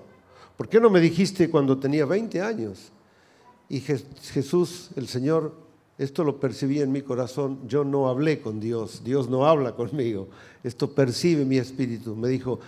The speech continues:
"Afif, yo necesitaba prepararte". Y ¿sabes una cosa? Tú hoy aquí no eres el mismo que allá. Y yo te necesito a ti,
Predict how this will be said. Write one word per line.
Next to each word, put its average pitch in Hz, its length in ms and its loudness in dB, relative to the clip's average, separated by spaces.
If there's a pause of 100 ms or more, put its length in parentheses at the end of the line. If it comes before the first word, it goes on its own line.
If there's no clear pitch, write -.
(120)
"Afif, 139 420 -2 (520)
yo 143 220 4
necesitaba 135 800 2
prepararte". 117 1160 -4 (1500)
Y - 60 -14
¿sabes 185 320 2
una 151 160 0
cosa? 147 400 -6 (640)
Tú 180 340 6
hoy 151 400 6
aquí 131 520 -2 (680)
no 143 220 6
eres 175 300 4
el 113 120 0
mismo 113 440 2
que 110 100 0
allá. 107 420 -2 (1200)
Y 120 80 -4
yo 139 180 0
te 135 120 -2
necesito 131 880 0 (260)
a 110 180 -6
ti, 127 480 -2